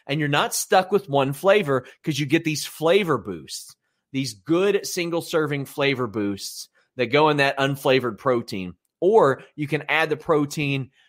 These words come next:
to your shakes, your smoothies, anything you want. Just get yourself a protein boost. Also, you get free unlimited one-on-one access to your own registered dietitian. No other protein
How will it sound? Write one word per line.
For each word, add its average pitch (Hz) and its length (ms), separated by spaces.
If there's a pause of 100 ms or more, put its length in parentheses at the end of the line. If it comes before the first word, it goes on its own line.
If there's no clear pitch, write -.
(140)
to 156 120
your 147 360
shakes, 143 580
your 123 80
smoothies, 139 720
anything 147 420
you 123 120
want. 120 320 (240)
Just 131 180
get 139 120
yourself 127 300
a 123 60
protein 160 400
boost. 110 220
Also, 190 320
you 143 180
get 131 240
free 170 260
unlimited 139 440
one-on-one 123 440
access 113 540 (220)
to 131 80
your 113 180
own 135 220
registered 123 520
dietitian. 104 800 (800)
No 139 340
other 135 280
protein 110 580